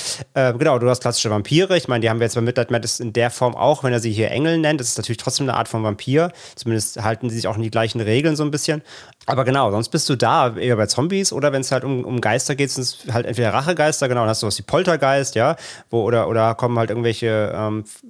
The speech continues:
Geister wieder, weil sie ihnen Unrecht widerfahren ist und sind dann eben aggressiv und, ähm, spuken halt rum und machen, äh, Angst und Schrecken. Das ist eigentlich so, ja, so der, der Konsens, den du eigentlich immer hast, wenn's so um, ähm, da kommt was zurück aus dem Jenseits oder,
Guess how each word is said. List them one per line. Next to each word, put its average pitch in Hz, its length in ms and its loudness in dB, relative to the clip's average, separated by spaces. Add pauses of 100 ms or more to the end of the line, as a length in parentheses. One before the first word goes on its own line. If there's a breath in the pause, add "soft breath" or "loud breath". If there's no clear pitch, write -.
(160)
Geister 113 460 0
wieder, 147 380 4
weil 117 300 2
sie 110 160 -6
ihnen 113 120 -4
Unrecht 170 400 0
widerfahren 147 480 2
ist 127 120 -4
und 117 80 -2
sind 117 200 -2
dann 110 100 0
eben 101 360 -4 (100)
aggressiv 165 580 -2
und, 110 440 -4
ähm, 101 280 -6
spuken 107 360 -6
halt 92 120 -4
rum 147 220 0
und 117 120 -2
machen, 101 440 -6
äh, - 340 -16
Angst 117 220 -6
und 104 80 -6
Schrecken. 175 340 -2 (380 loud breath)
Das 131 160 2
ist 170 100 -2
eigentlich 147 280 0
so, 131 100 2
ja, 120 160 4
so 117 120 -2
der, 104 220 2
der 101 120 0
Konsens, 107 580 0
den 95 140 -4
du 95 100 -4
eigentlich 95 340 -4
immer 101 180 -2
hast, 95 220 -4
wenn's 92 160 -4
so 101 120 -4
um, 92 340 -6 (120)
ähm, 95 280 -6
da 101 100 -2
kommt 120 240 -2
was 107 200 0
zurück 117 200 0
aus 110 120 -2
dem 101 100 0
Jenseits 110 420 2
oder, 110 220 0